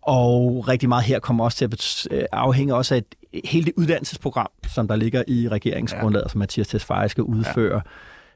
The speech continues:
Speaker 1: Øh, altså, jeg vil gerne sige det samlet set, og det er jo klart nok, at hvis de også lykkes med at få tvunget S F ind under magtens åg, altså, jo s-, altså, jo flere der er til at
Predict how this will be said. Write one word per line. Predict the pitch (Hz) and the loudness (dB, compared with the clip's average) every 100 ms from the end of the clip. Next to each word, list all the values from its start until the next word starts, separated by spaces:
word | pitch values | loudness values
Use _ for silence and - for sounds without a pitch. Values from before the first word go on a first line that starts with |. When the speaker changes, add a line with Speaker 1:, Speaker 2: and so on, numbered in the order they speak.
| - | 0
Speaker 1:
Øh, | 135 120 117 110 107 104 104 104 117 | 2 4 4 4 2 2 2 0 0
altså, | 135 | 0
jeg | 139 | 2
vil | |
gerne | 139 | 2
sige | 135 127 | 0 -2
det | |
samlet | - 120 135 139 | 0 2 2 2
set, | - 131 - - | 0 -4 -8 -10
og | - 120 | -4 0
det | |
er | 131 | 2
jo | |
klart | - 127 | 2 0
nok, | 127 | 2
at | 117 | 2
hvis | 107 | 0
de | - 117 107 104 104 | 0 0 2 2 2
også | 131 - | 2 2
lykkes | 143 151 139 | 2 2 0
med | 120 | -2
at | |
få | - | -2
tvunget | 117 117 110 123 135 | -4 -2 -2 0 0
S | 127 120 | 0 0
F | |
ind | 139 127 | -2 -2
under | 113 | 0
magtens | 110 104 - 131 113 - - | 0 -2 -2 -2 0 -4 -2
åg, | 139 131 147 120 - | -2 0 -2 -4 -4
altså, | 113 - | -6 0
jo | 110 104 | 0 0
s-, | - - | -4 -4
altså, | 117 110 104 - - | -2 0 -2 -4 -6
jo | 113 | -4
flere | - 131 | 2 2
der | 123 | 2
er | 120 | 0
til | - 123 | 0 2
at | 110 98 | 2 2